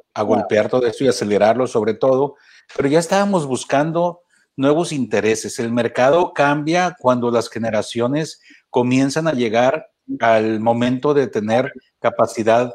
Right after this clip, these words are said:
de compra. Y, y la generación digital ya llegó a ese nivel de tener capacidad de compra. Entonces, cada vez es más fuerte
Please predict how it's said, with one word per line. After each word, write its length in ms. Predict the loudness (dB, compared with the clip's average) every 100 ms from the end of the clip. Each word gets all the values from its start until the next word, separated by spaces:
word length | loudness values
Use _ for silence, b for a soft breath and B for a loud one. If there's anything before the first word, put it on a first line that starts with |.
| -12
de 260 | -10 -8 -4
compra. 540 | -2 -2 -4 -10 -14 b b b b
Y, 380 | -2 0 -2 -4
y 200 | -4 -2
la 160 | 2 2
generación 1000 | 2 2 4 2 2 4 4 4 -2 -10
digital 720 | -10 -6 -4 -2 2 2 0 -8 _ _ _ _
ya 220 | 2 2
llegó 600 | 2 0 2 0 0 -4
a 140 | -4 -4
ese 240 | -6 -6
nivel 320 | -4 0 0
de 100 | -2
tener 240 | -4 -8 -4
capacidad 460 | -4 -4 -4 -4
de 100 | -4
compra. 320 | -4 -4 -2
Entonces, 380 | -4 -4 -8 -6
cada 240 | -2 0 0
vez 160 | -4
es 100 | -6
más 220 | -6 -6
fuerte 580 | -2 0 0 -2 -8 -10